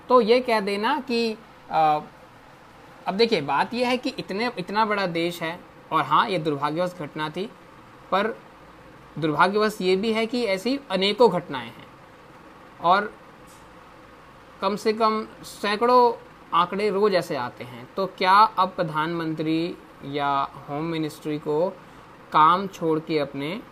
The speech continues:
देखिए मैं यहाँ हो सकता है आपको थोड़ा बुरा लगे ऐसी बात कह रहा हूँ, पर, पर ये उचित, पर ये कहना एकदम स्वाभाविक है क्योंकि आप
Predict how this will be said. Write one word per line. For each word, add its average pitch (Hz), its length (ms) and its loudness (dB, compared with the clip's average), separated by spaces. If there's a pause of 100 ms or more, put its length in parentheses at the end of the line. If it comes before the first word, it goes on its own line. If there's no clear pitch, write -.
(260)
देखिए 180 220 0
मैं 165 320 -2
यहाँ 170 220 0
हो 165 80 -2
सकता 180 320 -8
है 185 100 0
आपको 175 220 -2
थोड़ा 165 260 0
बुरा 156 480 0
लगे 160 220 0
ऐसी 139 220 -4
बात 131 240 -6
कह 127 100 -8
रहा 127 120 -6
हूँ, 170 300 -10
पर, 196 140 -2 (320)
पर 214 120 -6
ये 233 280 -2
उचित, 233 260 -12
पर 226 120 -4
ये 240 80 -2
कहना 233 420 -2 (200)
एकदम 214 320 -2 (520)
स्वाभाविक 196 460 0
है 180 100 -2 (400)
क्योंकि 226 200 -4
आप 214 340 4